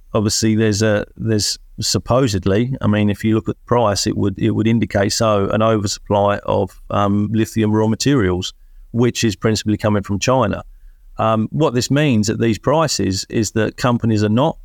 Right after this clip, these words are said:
um, developing their assets. They're not even exploring for their, their assets anymore and defining resources. Why would you,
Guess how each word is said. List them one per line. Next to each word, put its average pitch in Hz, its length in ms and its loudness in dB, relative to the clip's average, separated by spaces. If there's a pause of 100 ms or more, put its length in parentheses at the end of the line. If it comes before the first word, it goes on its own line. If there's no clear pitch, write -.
(140)
um, 101 380 -2
developing 101 520 0
their 98 140 2
assets. 101 340 -2
They're 120 100 0
not 139 260 0
even 123 220 2
exploring 120 640 0
for - 140 -6
their, 104 460 0
their 101 220 0
assets - 400 -2
anymore 101 400 2
and 101 80 0
defining 113 540 0
resources. 95 580 -2
Why 131 220 0
would 127 320 -2
you, 107 240 0